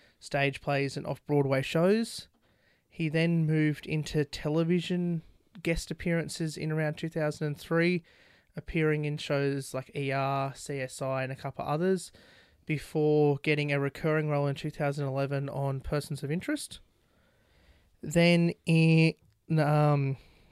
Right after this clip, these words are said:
he played Jackie Robson in the movie Forty-two, which was his first movie role, and it's kind of a role he's become iconic for,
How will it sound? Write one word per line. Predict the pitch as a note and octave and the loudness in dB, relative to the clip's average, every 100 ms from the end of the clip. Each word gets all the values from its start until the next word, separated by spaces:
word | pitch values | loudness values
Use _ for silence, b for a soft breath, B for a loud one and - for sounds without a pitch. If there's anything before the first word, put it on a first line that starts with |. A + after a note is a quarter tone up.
| b _ _ _ _ _ _ _ b b b | b _ _ _ _ _ _ _ b b b
he | - D3+ | -2 0
played | - E3 D#3 D3 - | 0 4 4 4 0
Jackie | D3+ E3 E3 E3+ | 0 0 2 0
Robson | D3 D3 D3+ D#3 D3 | 2 2 0 -2 -2
in | D3 D3 D3 C#3+ - | 0 0 0 -2 -2
the | D3 | 0
movie | D3 C#3+ C#3+ | 2 2 0
Forty-two, | - D3 C#3 - F3+ | -2 -4 -4 0 2
which | F#3 D#3 | 2 -2
was | D3 C#3+ | -6 -6
his | C#3+ - | -8 -6
first | - D3+ C#3+ - - b b b b b b | -2 0 0 -4 -14 b b b b b b
movie | D#3+ D#3 D#3+ | 2 4 4
role, | D#3+ D3+ D#3 | 4 4 4
and | D3 | 0
it's | - | -2
kind | D#3 | -4
of | D3 | -2
a | |
role | C#3+ C#3+ | 0 0
he's | C#3+ | 0
become | D3 - C#3+ | -4 -6 -4
iconic | C3 - F#3 F3 | -4 0 0 0
for, | - E3 D#3+ D3+ | 0 2 4 2